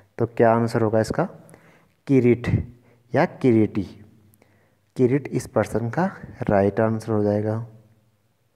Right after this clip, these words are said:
नेक्स्ट प्रश्न है, सूर्य की किरण में कितने रंग होते हैं? सूर्य की किरण में कितने रंग होते हैं? तो क्या आंसर होगा इसका? सात। सात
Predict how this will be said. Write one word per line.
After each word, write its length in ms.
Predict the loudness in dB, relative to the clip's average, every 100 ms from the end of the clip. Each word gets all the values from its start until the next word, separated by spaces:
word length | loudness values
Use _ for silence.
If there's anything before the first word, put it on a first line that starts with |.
| _ _ _ _ _ _ _
नेक्स्ट 400 | -4 -2 -4 -4
प्रश्न 320 | -6 -4 -4
है, 200 | -4 -6 -10 -20 _ _ _ _ _ _
सूर्य 580 | -6 -2 2 2 2
की 300 | 0 -2 -2
किरण 640 | -2 -2 0 2 2 0 -4 -12 -20 _ _ _
में 280 | -2 -2 0
कितने 460 | -2 -2 -2 0 2
रंग 220 | 0 0
होते 280 | -2 -4 -8
हैं? 200 | -10 -16 _ _ _ _ _
सूर्य 540 | -2 2 2 2 0
की 240 | 0 -4
किरण 480 | -4 0 2 2 2
में 340 | 0 -4 -6 -10 -16 -20 _
कितने 420 | -6 -2 0 0
रंग 260 | 0 0 -2
होते 540 | -4 -2 -2 0 -2 -2
हैं? 260 | -6 -6 -10 -20 _ _ _ _ _
तो 80 | -8
क्या 280 | -2 2 2
आंसर 380 | 0 -2 -4
होगा 220 | -2 0 -2
इसका? 340 | -2 -4 -6 -6 -20 -20 _ _
सात। 800 | -20 -2 0 0 -2 -8 -18 _ _ _ _
सात 420 | -20 -6 -2 -2